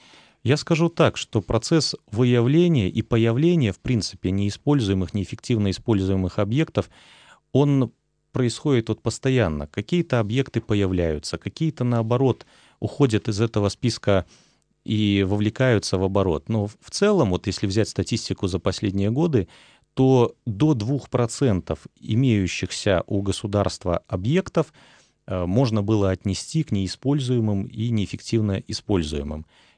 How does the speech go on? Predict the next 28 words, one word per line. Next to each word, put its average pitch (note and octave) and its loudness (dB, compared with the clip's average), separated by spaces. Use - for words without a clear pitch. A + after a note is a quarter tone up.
И, A2+ -4
ну, D3 -4
цифра F#3 0
эта G2+ 0
примерно A2 0
вот - -10
поддерживается F#2 0
последние F#2+ 0
годы. D#2+ -2
Там D#2+ -2
один G#2 2
и F#2 2
восемь B2+ 2
процента, G#2 -2
один F2+ -2
и F2+ -2
шесть C#3+ -2
процента. G#2+ -2
И - -8
каждый C3 0
год G3 2
с - -4
этими A2+ 0
объектами, A#2+ 2
о G#2+ 2
них, C3+ 2
э, G#2+ -2
информация G2 0